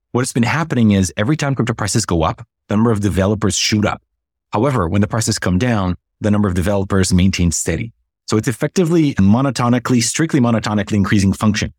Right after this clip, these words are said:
What, what this means across time, there's only more people that come into crypto and not people leaving crypto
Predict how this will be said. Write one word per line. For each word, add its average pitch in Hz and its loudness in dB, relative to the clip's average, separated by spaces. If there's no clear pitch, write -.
What, 95 0
what 104 0
this 113 0
means 123 0
across 139 -4
time, 107 0
there's 101 0
only 139 2
more 156 2
people 131 -2
that 117 0
come 107 0
into 104 0
crypto 101 -2
and 110 2
not 123 0
people 117 0
leaving 120 2
crypto 85 -2